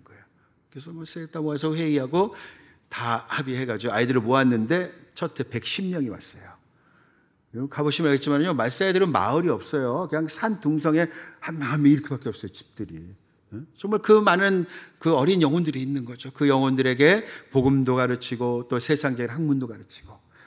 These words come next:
또 선생님들도 여섯 명을 모집해서 선생님들이 기도로 시작하게 하고 해가지고 이 학교에, 음, 어떤 복음이 또 심어질 수 있는.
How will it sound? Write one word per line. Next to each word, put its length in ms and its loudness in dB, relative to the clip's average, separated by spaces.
또 80 -2
선생님들도 680 0
여섯 280 -2
명을 260 0
모집해서 600 -4
선생님들이 540 0
기도로 340 -8
시작하게 500 -14
하고 540 -18
해가지고 380 -6
이 80 -10
학교에, 840 -6
음, 460 -10
어떤 220 -12
복음이 460 -4
또 80 -14
심어질 400 -10
수 160 -8
있는. 200 -20